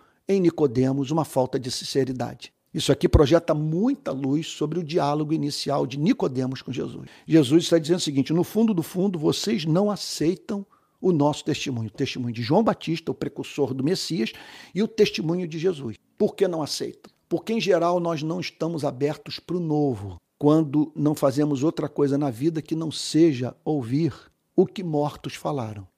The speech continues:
Mortos que até hoje guiam a nossa vida. É claro que devemos saber reter o que há de bom na tradição, mas de modo a nos abrirmos para o novo. No nosso caso,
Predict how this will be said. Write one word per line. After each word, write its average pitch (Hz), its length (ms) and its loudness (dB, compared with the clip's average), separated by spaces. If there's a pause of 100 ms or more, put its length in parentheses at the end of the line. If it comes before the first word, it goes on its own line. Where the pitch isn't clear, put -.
(140)
Mortos 170 500 4
que - 140 -2
até - 180 -2
hoje 147 340 0
guiam 131 360 -2
a 135 40 -8
nossa 127 300 -8
vida. 107 220 -12 (260)
É 165 80 6
claro 190 540 4 (160)
que 160 100 -4
devemos 143 560 0
saber 131 280 -2
reter 160 600 4 (420)
o 165 80 4
que 175 220 2
há 175 60 6
de 165 120 -4
bom 147 280 0
na 160 100 -2
tradição, - 600 -10 (220)
mas 147 300 0
de 139 80 -4
modo 131 560 -4 (220)
a 165 120 -2
nos 143 400 0
abrirmos 139 600 -6 (200)
para 160 380 -6
o 170 80 -8
novo. 139 560 0 (160)
No 220 160 10
nosso 185 480 0
caso, 135 580 -8